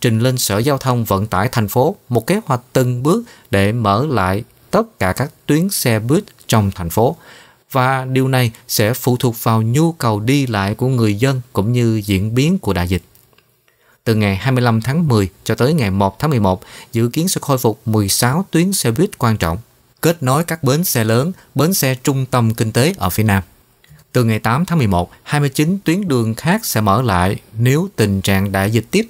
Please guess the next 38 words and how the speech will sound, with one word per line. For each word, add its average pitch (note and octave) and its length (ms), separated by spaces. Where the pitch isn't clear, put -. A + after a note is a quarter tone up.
tục G2+ 240
cải F2+ 160
thiện. F#2 240
Tiếp E3+ 160
theo A2+ 260
là G#2 100
các C#3 300
tuyến E3 260
đường G#2 240
nối A#2+ 340
các F#3 280
khu A#2+ 380
công D3 200
nghiệp, G2+ 200
khu A2+ 240
chế D3+ 180
xuất - 440
và G2+ 240
chợ F#2 200
đầu F#2 120
mối. G2+ 260
Từ D3+ 120
ngày C#3+ 220
mười C3 220
lăm D3 280
tháng G3+ 100
mười D#3 100
một, G2 340
bốn C#3+ 140
mươi D#3 80
mốt D#3+ 180
tuyến E3+ 220
xe C3 240
buýt E3+ 220
còn A2 260
lại G2 220
sẽ B2+ 160
được A2+ 180